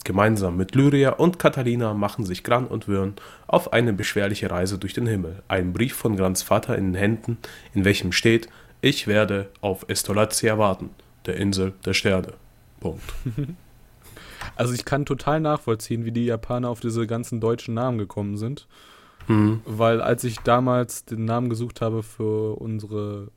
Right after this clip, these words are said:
Speaker 2: Fansub-Gruppe Subarashi Subs, habe ich halt auch einfach überlegt, welchen japanischen Namen klingt denn irgendwie ziemlich geil. Und dann kam ich irgendwann auf Subarashi. Also ich kann total nachvollziehen, wie die auf diese ganzen deutschen Namen gekommen sind.
Speaker 1: <laughs>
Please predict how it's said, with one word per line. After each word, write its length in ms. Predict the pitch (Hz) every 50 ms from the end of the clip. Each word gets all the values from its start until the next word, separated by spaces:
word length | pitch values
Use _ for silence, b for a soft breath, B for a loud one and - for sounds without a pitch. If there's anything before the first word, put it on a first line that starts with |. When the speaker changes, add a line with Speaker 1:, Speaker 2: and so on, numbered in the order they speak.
| _ _ _
Speaker 2:
Fansub-Gruppe 1160 | _ - - - 120 123 120 - 113 107 - - - 123 110 - - 110 107 104 104 - - - -
Subarashi 480 | 113 107 107 110 110 117 120 127 113
Subs, 380 | 101 - 123 123 - - - _ b b b b b b b b b b _ _ _ _ -
habe 200 | - 117 120 123
ich 80 | - 127
halt 100 | 120 -
auch 140 | 127 123 123
einfach 200 | 113 104 107 107
überlegt, 440 | 113 107 113 110 110 110 107 107 120
welchen 500 | 117 117 - - 117 110 113 113 110 113
japanischen 560 | 113 110 110 - 127 120 120 117 104 123 117
Namen 240 | 113 117 120 113 110
klingt 260 | - - 127 117 -
denn 100 | 117 110
irgendwie 340 | 110 107 104 98 98 107 107
ziemlich 360 | - - - 113 107 104 107
geil. 260 | - 110 101 101 98 98
Und 60 | 101
dann 180 | 104 107 107
kam 180 | 107 - 120 120
ich 100 | 110 110
irgendwann 200 | 123 120 120 113
auf 80 | 113 120
Subarashi. 560 | 117 113 113 110 110 110 110 - 107 104 B B B B B B B - b b b b b b b b B B B B
Also 140 | B 120 131
ich 80 | 127 -
kann 180 | - 165 165
total 280 | - 170 147 - 160 165
nachvollziehen, 540 | 170 165 160 - - 123 117 - 127 120 117
wie 60 | 120
die 120 | 123 123
auf 100 | 120 110
diese 180 | 110 123 120 120
ganzen 300 | 123 123 127 - - 127
deutschen 320 | 117 120 120 117 - 123
Namen 180 | 113 110 107 107
gekommen 340 | 104 - - 107 104 104 101
sind. 220 | 104 98 95 - B B B B B B B B B B B
Speaker 1:
<laughs> 100 | - 175